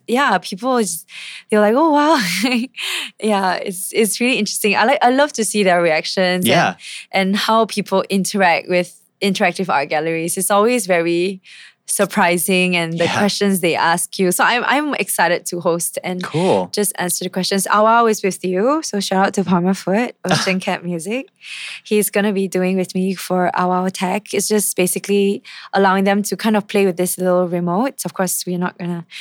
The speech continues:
Speaker 1: it's not too expensive, the suit, <laughs> but
Speaker 2: <laughs>
Speaker 1: just a little remote for them to kind of, like, play with the sound through movement. So as they move through space, it creates a different sound. And yeah, with this synthesizer, it's gonna be amazing for them to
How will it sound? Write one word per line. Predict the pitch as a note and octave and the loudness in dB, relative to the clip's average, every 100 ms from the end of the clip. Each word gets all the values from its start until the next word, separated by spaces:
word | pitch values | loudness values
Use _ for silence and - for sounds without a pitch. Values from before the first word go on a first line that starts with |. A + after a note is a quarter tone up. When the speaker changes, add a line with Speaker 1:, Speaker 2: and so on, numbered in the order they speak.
| - | -16
Speaker 1:
it's | - | -6
not | F3+ | -4
too | F#3 | -4
expensive, | E3 F3+ F3+ | -4 -6 -6
the | E3+ | -4
suit, | D#3+ F3+ F3+ - E3 | -2 -2 -4 -6 -12
<laughs> | - - | -14 -10
but | F3+ F#3 F#3 B2 G#2 - | -2 0 0 -2 -4 -8
Speaker 2:
<laughs> | |
Speaker 1:
just | - - | -6 -2
a | |
little | F#3+ F#3 F#3+ F#3+ | 2 2 0 -4
remote | F#3 F3+ F#3 - - - | -4 -4 -6 -8 -14 -4
for | |
them | G3+ A3 | 0 0
to | - | -2
kind | - G#3+ | -4 -2
of, | G3+ F3+ | 0 0
like, | F#3 E3 - | -2 -2 -6
play | - G3+ G3 | 0 2 4
with | F#3+ G3 F#3+ | 2 0 -2
the | - | -2
sound | F3 - - E3+ G#3 E4 - - - - _ - | -2 0 0 2 0 -2 -8 -16 -20 -20 _ -8
through | - G#3 | 0 2
movement. | F#3 F#3 G3 F3 | 4 2 2 2
So | G3 | 2
as | F3+ | 2
they | F#3 | 2
move | F#3+ G#3+ G3+ | 2 2 0
through | F#3+ | -4
space, | F#3 A3 G#3 G#3+ F#3 | -2 2 2 2 0
it | - | -6
creates | G3 F3 | -4 -4
a | E3+ | -4
different | F3 F3+ F3 | -6 -4 -2
sound. | A3+ G#3+ G#3 G#3 G#3+ A3 - - - - _ | 2 4 4 2 0 -4 -10 -18 -16 -18 _
And | F#3 F3+ F3+ F#3+ | -4 -2 -2 -4
yeah, | B3+ F4+ A#3+ F3+ - | -2 -2 -2 -4 -6
with | F#3+ | -4
this | - F3+ | -4 -2
synthesizer, | F#3 - F#3 F3 | -4 -2 -2 -2
it's | F#3+ | -2
gonna | B3+ | 0
be | A#3+ | 0
amazing | G#3 F3 E3 F3 F3 F3+ | 0 0 -2 -4 -6 -6
for | - | -2
them | F3 F3 F3+ | -2 -2 -4
to | F3 E3+ | -6 -8